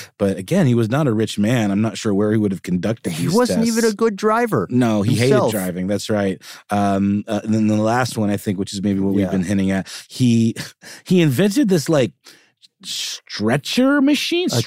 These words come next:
Speaker 1: stretching
Speaker 2: rack?
Speaker 1: machine for children
Speaker 2: Yeah.
Speaker 1: to, like, help them grow taller.
Speaker 2: Mm-hmm.
Speaker 1: Uh, well, you know, for anybody, it didn't have to be for children, just for short kings and, and queens out there.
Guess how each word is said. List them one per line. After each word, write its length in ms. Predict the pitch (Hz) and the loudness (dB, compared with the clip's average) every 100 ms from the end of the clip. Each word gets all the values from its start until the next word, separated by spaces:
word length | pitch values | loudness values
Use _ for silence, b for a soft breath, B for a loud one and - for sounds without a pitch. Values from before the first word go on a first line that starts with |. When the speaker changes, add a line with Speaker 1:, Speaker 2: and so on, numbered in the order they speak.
| 175 | 0
Speaker 1:
stretching 440 | 185 - 247 247 - | 2 2 2 2 2
Speaker 2:
rack? 260 | 147 143 | 2 0
Speaker 1:
machine 540 | 240 214 - 254 262 240 | 0 -2 0 0 2 0
for 220 | - 170 | 0 -2
children 840 | 123 - 208 214 190 262 285 302 180 | -2 -4 0 0 0 0 0 -2 -6
Speaker 2:
Yeah. 360 | 170 170 165 - | -8 -6 -8 -2
Speaker 1:
to, 120 | 185 | 0
like, 300 | 170 156 - _ _ _ _ _ _ | 2 0 -2 _ _ _ _ _ _
help 320 | - 180 - | -2 -2 2
them 220 | 202 175 | 2 4
grow 320 | 139 151 170 160 | 4 2 4 2
taller. 760 | - 156 156 175 220 294 277 - _ _ _ _ _ _ _ _ _ - | -2 0 2 2 2 0 -4 -10 _ _ _ _ _ _ _ _ _ -8
Speaker 2:
Mm-hmm. 300 | 90 80 85 | -6 -6 -8
Speaker 1:
Uh, 480 | - 185 190 202 226 | -6 -6 -6 0 2
well, 140 | 254 | 4
you 80 | 247 | 4
know, 120 | 190 | 2
for 120 | 151 170 | 2 2
anybody, 320 | 139 104 101 | 2 2 0
it 80 | 107 | 0
didn't 100 | 107 | 0
have 100 | 98 | -2
to 60 | |
be 80 | 95 | -6
for 140 | 82 | -8
children, 420 | 85 120 110 85 80 | -4 0 0 -2 -8
just 220 | 87 - | -10 -8
for 160 | - | -8
short 320 | 85 - 107 - | -4 0 -2 0
kings 420 | 110 87 76 - | 0 0 -2 -6
and, 160 | 85 82 | -8 -4
and 140 | 87 | -6
queens 320 | - 120 101 | -2 0 0
out 180 | 82 76 | -2 -6
there. 180 | 87 82 | -8 -8